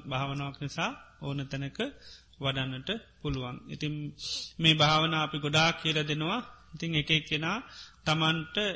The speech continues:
පහසු ක්‍රමයකට භාවනා කරන්න ඕනි, ඔක්කොම කරන්න ඕනි කියලා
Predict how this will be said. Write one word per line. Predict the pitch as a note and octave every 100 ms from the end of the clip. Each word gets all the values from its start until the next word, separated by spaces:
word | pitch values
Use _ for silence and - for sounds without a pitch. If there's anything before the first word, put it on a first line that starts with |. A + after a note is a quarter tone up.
| - - - -
පහසු | - E3 D#3+ E3+ - G#3+
ක්‍රමයකට | F3+ E3 E3 D#3+ F3 A3 A#3 -
භාවනා | D#3+ D3+ D#3+ D#3+ D#3
කරන්න | D3+ D3 D3+
ඕනි, | D#3+ F3+
ඔක්කොම | E3 - E3
කරන්න | D#3+ D#3 D#3
ඕනි | D#3 D#3
කියලා | D3 E3 G#3 B3+